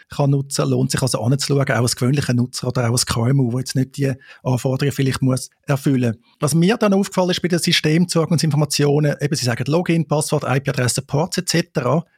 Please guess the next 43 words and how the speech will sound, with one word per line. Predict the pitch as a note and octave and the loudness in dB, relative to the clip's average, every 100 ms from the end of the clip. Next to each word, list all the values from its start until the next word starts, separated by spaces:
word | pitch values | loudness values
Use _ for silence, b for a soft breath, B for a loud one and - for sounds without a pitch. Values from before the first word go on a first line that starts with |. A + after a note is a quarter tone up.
| _ | _
ich | - E3 | -4 -2
hätte | D#3+ | -2
jetzt | - | -2
erwartet, | C3+ B2+ D3 D3+ | 0 0 0 0
dass | C#3+ | -2
da | - C3 | -2 0
noch | B2+ A#2 | 0 -2
Keys | - G#3+ G#3 C3+ - - - - | 0 2 4 2 0 -2 -8 -2
erwähnt | D3+ D#3 D#3+ E3+ | 0 2 2 2
werden. | C#3+ A2 F#2 G#2+ - _ - | 0 -2 -4 -8 -12 _ -2
Also | C#3+ | 0
ich | D3+ | 2
habe | E3 D3+ | 2 0
zum | |
Beispiel | D#3+ D3+ | 0 0
mal | C#3 | -2
gelernt, | - D#3 F3 F3 | 0 2 2 2
wenn | D3+ C#3 | 2 2
man | C#3 | 2
S | D#3+ F#3+ | 0 0
S | G3+ - | -2 0
H | F#3 | 2
nutzt, | F#3 A#3+ - | 2 2 -2
also | D#3 D3 | -2 0
so | C#3+ | 0
einen | C#3+ | 2
direkten | C3+ D3+ - - D#3 C#3 b | 2 0 -2 -2 -2 -4 b
Shell-Terminal-Zugriff | C#3 - E3 - D#3 F3 F#3+ F#3 F#3 F3 F3 | -4 0 0 0 0 2 2 2 0 0 2
auf | |
den | F3 | 2
Server, | - D#3 D#3+ | 2 2 2
dass | D#3+ C#3+ | 0 0
man | D3 | 0
eigentlich | C#3 D#3+ | 2 2
nicht | D#3+ | 2
Username | D3+ D3+ C3+ | 2 2 2
und | B2 | 0
Passwort | - D#3 - G3 F3+ F#3+ | -2 -2 0 -2 0 0
nutzen | F3+ F#3 F#3+ - G#3 | 2 2 0 0 0
sollte, | - b b - | -2 b b -10
sondern | - D3 B2+ B2+ C3+ C3 C#3+ D#3+ E3 - - | -2 0 2 0 2 0 2 2 0 -4 0
ein | G3 | 0
Key. | - B3+ A#2+ | 2 0 -2